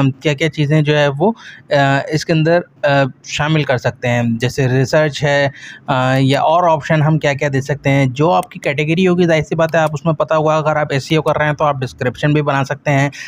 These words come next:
अ, हम इसके अंदर thumbnail भी दे सकते हैं, या कोई और भी चीज़ें जो है वो हम कर सकते हैं। For example तो इसी तरह जो है वो आपने, अ, अपनी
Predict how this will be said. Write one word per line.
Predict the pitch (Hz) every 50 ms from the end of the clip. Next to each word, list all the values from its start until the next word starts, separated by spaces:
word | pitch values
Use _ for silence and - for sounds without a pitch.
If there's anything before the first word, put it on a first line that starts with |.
| - - -
अ, | 139 135 135 131 127
हम | 135 147 151 147
इसके | 139 - 165
अंदर | 147 135 135 123
thumbnail | - - 147 151 156 165 165 160
भी | 156 147
दे | 147 143
सकते | 131 156 143 - - 147
हैं, | 135 135 139 139 - - - - - -
या | 156 196 202
कोई | 196 202 185
और | 170 170 180 190
भी | 180 180 160
चीज़ें | 165 170 156 165 160
जो | 147 151 147
है | 151 151
वो | 151 151 147
हम | 139 139 143
कर | 135 147 135
सकते | 131 - 151 - - -
हैं। | 139 135 131 135 135
For | - 175 175 165 143
example | 131 139 135 131 131 135 131 - - - - - _ _ -
तो | 202 202 -
इसी | 196 156 - 226
तरह | 185 202 196 190 185
जो | 165 160 151
है | 151 151
वो | 147 151 156
आपने, | - - 131 131 131 139 139 - - 131 123 123 127 147 180 175 - - - - -
अ, | 147 139 135 131 131 131 131 131 135 - -
अपनी | 139 135 - - 143 139 139 139 139 135